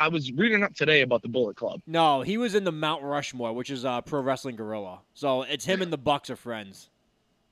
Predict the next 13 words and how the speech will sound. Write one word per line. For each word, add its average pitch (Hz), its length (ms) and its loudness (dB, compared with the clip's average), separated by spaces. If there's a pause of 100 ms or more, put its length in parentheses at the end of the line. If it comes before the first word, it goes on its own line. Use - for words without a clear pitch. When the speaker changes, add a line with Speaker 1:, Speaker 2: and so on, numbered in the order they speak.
(240)
Speaker 1:
Okay. 95 280 -10 (280)
Speaker 2:
But 160 140 -6
those, 202 160 6
those 196 180 2
they're, 196 100 2
like, 196 140 6
Speaker 1:
I 143 40 2
just 156 120 2
Speaker 2:
real 196 140 6
life 143 220 -2
friends. 101 600 -10 (1040)
Speaker 1:
Now, 147 360 2 (180)
uh, 139 160 0